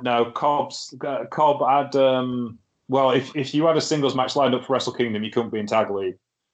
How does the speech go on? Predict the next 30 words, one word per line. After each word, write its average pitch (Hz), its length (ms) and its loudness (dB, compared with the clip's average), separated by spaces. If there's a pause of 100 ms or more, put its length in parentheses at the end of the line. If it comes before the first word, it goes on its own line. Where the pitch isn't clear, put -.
That 110 120 2
was 104 180 2
the 98 100 -4
rules, 95 560 2
except 113 420 -2
for 117 40 -2
Shingo 110 340 0
Takagi, 95 680 0
'cause 101 180 -2
L 104 200 2
I 98 120 4
J 95 240 0
needed 95 420 -6
someone 95 360 -6
in, 104 320 -2
they 120 80 4
needed 120 320 4
a 113 80 4
heavyweight. 104 480 2 (240)
They 117 80 2
couldn't 131 240 0
put 123 180 0
Bushi 120 340 0
in 107 140 0
for 113 80 -6
the 107 100 2
heavyweight 107 400 0
tag 107 260 -2
team 101 200 -6
tournament 104 480 -2